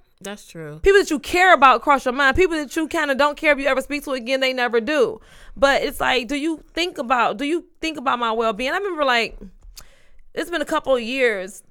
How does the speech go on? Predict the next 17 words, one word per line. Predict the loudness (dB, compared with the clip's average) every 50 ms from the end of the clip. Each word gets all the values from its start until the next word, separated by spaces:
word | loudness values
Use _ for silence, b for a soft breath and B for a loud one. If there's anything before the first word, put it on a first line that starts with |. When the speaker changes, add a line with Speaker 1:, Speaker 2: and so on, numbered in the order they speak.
| -10 -6
Speaker 2:
um, | -4 -2 -2 -2 -2 -2 -4 -8 -10
since | -8 -8 -8 -8 -10 -14 -16 -12
he | -10 -10 -10 -10 -8 -4
asked | -2 -2 -2 -2 -4
me | -8 -6
about | -4 -2 -4 -4 -4
this, | -6 -8 -8 -8
but, | -8 -10 -10 -10 -10
you | -12 -10
know, | -6 -6 -4
I | -2 -2 -4
talked | -4 -4 -4 -6 -6 -6 -8 -10
to | -10 -10 -6 -4
my | -4 -4 -4
ex | -4 -6 -8 -8
before, | -12 -10 -8 -4 -2 0 0 0 -2
and | -4 -6 -6 -6 -6 -6 -8 -10 -14